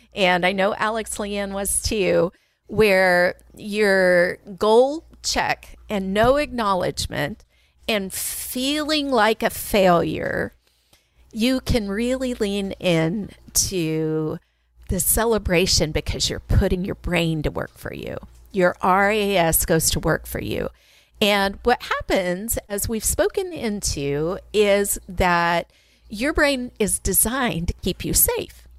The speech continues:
not make you successful. And it's rewarding you with neurochemicals to stay safe. And to stay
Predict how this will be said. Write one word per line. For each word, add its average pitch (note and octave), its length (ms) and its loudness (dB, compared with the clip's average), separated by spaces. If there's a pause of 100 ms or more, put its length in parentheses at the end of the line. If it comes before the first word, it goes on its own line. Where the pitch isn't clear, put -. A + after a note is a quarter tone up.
(200)
not A3+ 180 -6
make G#4 160 -8
you A4+ 120 -2
successful. - 720 -6 (160)
And A#3 140 2
it's A#3 200 0 (120)
rewarding G#3+ 920 0
you E3+ 520 0 (200)
with F3 380 2
neurochemicals A3+ 1080 -2
to G3 120 0
stay D#4+ 360 0
safe. - 580 -4 (520)
And G3+ 400 2
to A3 120 -2
stay F3 720 0